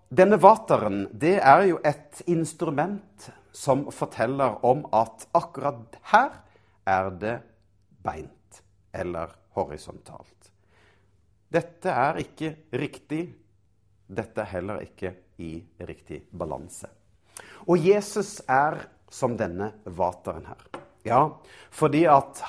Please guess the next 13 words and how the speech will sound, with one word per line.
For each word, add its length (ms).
han 340
trenger 560
ikke 560
av 240
sin 220
egen 260
kraft 380
å 160
skape 560
sannheten, 400
for 160
han 140
er 480